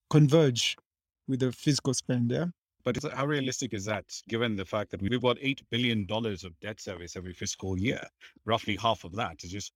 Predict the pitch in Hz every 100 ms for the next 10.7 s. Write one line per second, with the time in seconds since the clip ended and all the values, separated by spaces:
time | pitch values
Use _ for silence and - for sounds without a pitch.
0 | _ 113 110 104 101 98 - _ _ _
1 | - 107 98 - 101 101 92 95 98 95
2 | 90 92 87 92 87 87 98 92 95 87
3 | 95 90 87 98 107 101 104 98 98 -
4 | - 107 107 175 117 98 92 104 101 101
5 | - - _ _ _ - 104 101 98 101
6 | - 104 92 98 98 87 113 107 107 117
7 | 98 113 156 180 135 101 131 113 90 87
8 | 120 85 - - 92 95 98 - 113 110
9 | - 127 131 131 104 - - - 117 101
10 | 98 - - 107 107 87 -